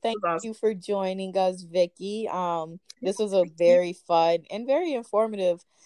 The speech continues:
Speaker 1: um, episode, 'cause we both got to learn, like, each other's favorite episodes, and we've got new recommendations,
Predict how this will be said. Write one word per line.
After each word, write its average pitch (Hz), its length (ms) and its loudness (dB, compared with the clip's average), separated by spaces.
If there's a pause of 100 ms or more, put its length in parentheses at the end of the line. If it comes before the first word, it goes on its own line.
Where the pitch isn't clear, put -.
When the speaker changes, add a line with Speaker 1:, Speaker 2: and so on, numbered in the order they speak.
(180)
Speaker 1:
um, 160 540 2 (140)
episode, 180 800 -4
'cause 185 200 -12
we 202 120 -10
both 185 340 2
got 185 200 2
to 185 100 -4
learn, 175 420 0
like, 156 180 -2
each 175 200 -12
other's 170 300 -4
favorite 165 320 -4
episodes, 160 680 -4
and 202 240 -4
we've 175 140 -12
got 165 200 4
new 170 160 -10
recommendations, 160 1160 -2